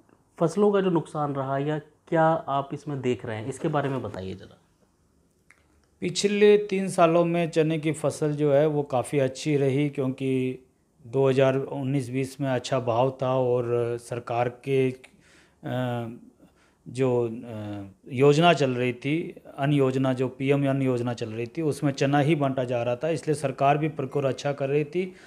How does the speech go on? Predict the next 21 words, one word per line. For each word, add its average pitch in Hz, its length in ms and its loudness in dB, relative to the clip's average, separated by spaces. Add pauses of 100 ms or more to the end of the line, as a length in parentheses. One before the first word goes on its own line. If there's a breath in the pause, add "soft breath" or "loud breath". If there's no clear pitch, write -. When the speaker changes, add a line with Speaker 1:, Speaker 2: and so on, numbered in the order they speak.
(200 loud breath)
Speaker 2:
और 160 180 4
सरकार 165 380 4
इसको 165 240 -2
बांट 165 320 2
भी 151 140 2
रही 139 160 4
थी 135 180 -6
गरीबों 131 380 0
में 135 120 -2
फ्री 135 240 -4
में। 160 160 -2
तो 190 120 -2
चने 160 300 0
की 170 120 -2
जो 175 120 0
खपत 175 400 -2
है 214 60 0
वो 240 140 -2
खपत 170 360 2
अच्छी 147 300 0
रही, 165 300 0